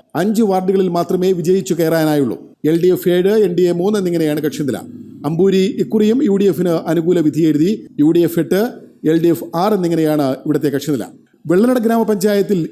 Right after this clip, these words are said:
എൽ ഡി എഫിന് അനുകൂല വിധി. ഭരണപക്ഷത്തുണ്ടായിരുന്ന യു ഡി എഫിന് വൻ തിരിച്ചടി. യു ഡി എഫിന് ഏഴ് സീറ്റുകളിൽ മാത്രമാണ് വിജയിച്ചു കയറാനായത്. എൽ ഡി എഫ്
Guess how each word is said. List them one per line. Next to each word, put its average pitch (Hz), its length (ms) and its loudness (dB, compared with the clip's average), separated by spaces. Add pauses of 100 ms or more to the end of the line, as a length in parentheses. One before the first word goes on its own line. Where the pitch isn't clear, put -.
(140)
എൽ 180 160 2
ഡി 202 140 -2
എഫിന് 190 240 -2 (180)
അനുകൂല 165 360 0
വിധി. 151 200 0 (360)
ഭരണപക്ഷത്തുണ്ടായിരുന്ന 196 920 0 (100)
യു 202 140 0
ഡി 226 120 4
എഫിന് 190 300 0
വൻ 180 140 0 (100)
തിരിച്ചടി. 160 380 0 (500)
യു 160 120 6
ഡി 175 120 4
എഫിന് 180 240 -2 (380)
ഏഴ് 214 200 2
സീറ്റുകളിൽ 196 440 0
മാത്രമാണ് 190 480 0
വിജയിച്ചു 170 340 0
കയറാനായത്. 156 520 0 (400)
എൽ 175 140 0
ഡി 180 120 4
എഫ് 175 120 -12